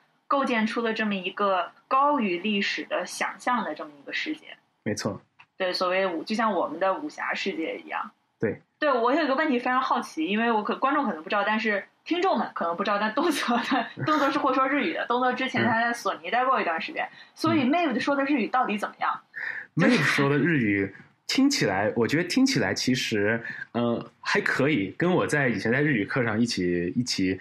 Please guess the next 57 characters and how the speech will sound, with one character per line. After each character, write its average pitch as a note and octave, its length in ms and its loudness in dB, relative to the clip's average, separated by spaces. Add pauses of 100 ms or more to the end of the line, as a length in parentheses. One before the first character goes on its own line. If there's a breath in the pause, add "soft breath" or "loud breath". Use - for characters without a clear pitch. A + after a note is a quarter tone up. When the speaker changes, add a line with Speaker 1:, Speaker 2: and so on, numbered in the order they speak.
(160 loud breath)
Speaker 2:
一 C#3+ 80 0
起 B2 200 -2
上， - 260 -2
读 A2+ 140 0
日 C#3 160 4
语 G#2+ 120 2
的 A2+ 80 2
美 G#2 160 2
国 G2 140 0
人 G2+ 180 0
比 G2 140 -2
起 G2+ 140 -2
来， F2 140 -2
可 F2+ 140 -6
能 F#2+ 100 -2
比 F#2+ 140 2
美 F#2 140 -2
国 G2+ 120 0
人 G2+ 140 0
要 G#2 80 0
说 A#2 160 -2
得 B2 100 0
好 E2+ 220 -4
一 A2 80 2
点。 - 220 -6 (680 soft breath)
Speaker 1:
哦， F3+ 120 0
好 E3 180 -2
的。 E3 160 -2
Speaker 2:
但 D#3+ 120 2
是 D3+ 180 0
总 - 260 4
这 D#4+ 100 4
么 G3+ 100 2
听 D#3+ 200 2
起 - 140 2
来， F#2+ 80 0
Speaker 1:
因 F#2 60 0
为， G#2+ 40 0
对。 - 40 -4
Speaker 2:
感 F#2+ 140 -2
觉 F#2+ 380 0 (600 loud breath)
有 F#2+ 140 0
一 A2 40 2
点 G#2 140 0
点， F2+ 180 -2 (200)
有 G#2+ 120 2
一 C3 60 4
点， D#3+ 120 0
还 D3 80 2
是 C#3 140 0
有 D3 100 4
一 D3 40 2
点 C#3+ 120 0
点 B2 120 0
奇 - 160 -6
怪 F2+ 160 -2
的。 E2 120 -6